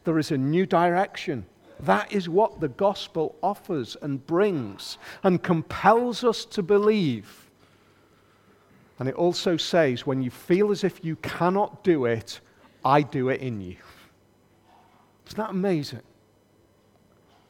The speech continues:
That's why this moment is so critical in the storyline,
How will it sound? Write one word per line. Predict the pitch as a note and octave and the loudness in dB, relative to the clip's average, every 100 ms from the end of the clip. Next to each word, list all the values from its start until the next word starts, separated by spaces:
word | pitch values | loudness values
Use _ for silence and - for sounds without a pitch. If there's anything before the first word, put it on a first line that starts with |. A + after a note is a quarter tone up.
| _ _ - | _ _ 2
That's | A3 - | 2 8
why | A3+ | 10
this | G3 G#3+ A3+ | 12 10 6
moment | F3+ F3 G3+ G#3+ F#3+ D#3 | 2 4 6 6 4 2
is | E3 - | -4 -2
so | F#3 E3 | 0 0
critical | - G#3 G3+ G3+ G3+ F#3 | 0 0 0 -2 2 2
in | E3+ | 0
the | |
storyline, | D#3 - - F3 F3 D3 C3+ G#2+ F#2+ | -4 -6 2 4 4 4 4 4 -4